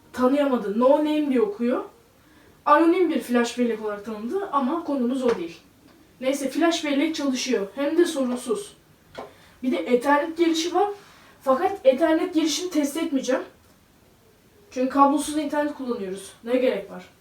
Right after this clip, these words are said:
Sadece ofiste falan kullanmak için. Ofiste kablosuz internet yok diyelim. Kablolu var. Kablolu internet için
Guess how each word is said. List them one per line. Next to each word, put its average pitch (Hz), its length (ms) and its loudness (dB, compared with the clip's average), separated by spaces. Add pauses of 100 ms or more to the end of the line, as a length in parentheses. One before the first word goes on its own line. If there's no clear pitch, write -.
(680)
Sadece 262 500 2
ofiste 277 600 0
falan 269 340 2
kullanmak 233 480 -2
için. 330 300 -6 (680)
Ofiste 262 420 -2
kablosuz 277 500 0
internet 285 420 0
yok 220 220 -6
diyelim. 240 260 -6 (240)
Kablolu 254 440 2
var. 339 160 -4 (1600)
Kablolu 285 420 2
internet 277 380 2
için 320 260 -6